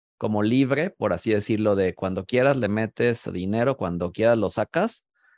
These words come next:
y tienes la parte como comprometida,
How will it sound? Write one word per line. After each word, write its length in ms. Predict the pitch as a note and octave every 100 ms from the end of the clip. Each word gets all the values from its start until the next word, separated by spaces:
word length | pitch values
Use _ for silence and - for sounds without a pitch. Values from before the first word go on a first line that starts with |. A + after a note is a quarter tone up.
| _ -
y 160 | G2+
tienes 280 | F2 A2 A#2
la 140 | G2+
parte 300 | - G#2 A2
como 340 | A#2 G2+ F#2 F2
comprometida, 920 | F#2+ F2+ F#2 F#2 F#2+ A2 A#2+ F#3+